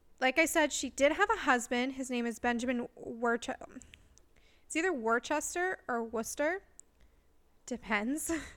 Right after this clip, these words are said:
<laughs> I'm gonna go with Worcester, 'cause it, I don't know why it sounds fancy. And he was a naval officer. I did not get a chance to delve too deep on how they met, or anything like that,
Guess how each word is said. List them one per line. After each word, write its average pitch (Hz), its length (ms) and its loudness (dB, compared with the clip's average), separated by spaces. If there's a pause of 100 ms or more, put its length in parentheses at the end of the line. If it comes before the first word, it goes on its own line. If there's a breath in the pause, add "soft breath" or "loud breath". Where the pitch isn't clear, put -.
(140)
<laughs> - 440 -16
I'm 254 120 4
gonna 247 140 -2
go 220 100 2
with 208 140 -4 (720)
Worcester, - 920 -4 (360 soft breath)
'cause 269 140 -12
it, 302 220 -2
I 247 120 -6
don't 226 140 -6
know - 80 -8
why - 80 -8
it - 100 -12
sounds - 200 -12
fancy. - 320 -10 (460 loud breath)
And 269 160 2
he 302 160 0
was 302 120 0
a 285 60 -2
naval 240 260 0
officer. 233 640 0 (440 soft breath)
I 269 540 6
did 277 180 -4
not 262 260 0
get 330 100 -4
a 349 60 -4
chance 320 320 -6
to 302 60 -4
delve 254 320 0
too 277 300 -4
deep 285 320 -4
on 240 180 -2
how 226 160 -6
they 220 160 -8
met, 359 520 0 (280 loud breath)
or - 80 2
anything 294 280 -2
like 269 160 -4
that, 277 220 2